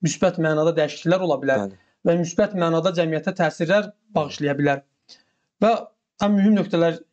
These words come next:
Speaker 1: yerlərindən biri budur. Əntə Rabbul Azim.
Speaker 2: Hı hı.
Speaker 1: Sən əzəmətli idarəçisən,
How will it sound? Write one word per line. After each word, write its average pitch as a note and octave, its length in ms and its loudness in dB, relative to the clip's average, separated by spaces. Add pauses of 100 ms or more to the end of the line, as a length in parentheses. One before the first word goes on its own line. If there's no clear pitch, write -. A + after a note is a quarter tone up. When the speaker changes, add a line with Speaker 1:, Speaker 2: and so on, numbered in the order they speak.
(160)
Speaker 1:
yerlərindən E3+ 500 2
biri F#3+ 140 0
budur. D3+ 240 -2 (320)
Əntə G#3 340 2
Rabbul F#3 380 0
Azim. C#3+ 300 -4
Speaker 2:
Hı G#2+ 180 -4
hı. G2 140 -6 (300)
Speaker 1:
Sən C4 460 0
əzəmətli G#3 640 2
idarəçisən, F#3 720 0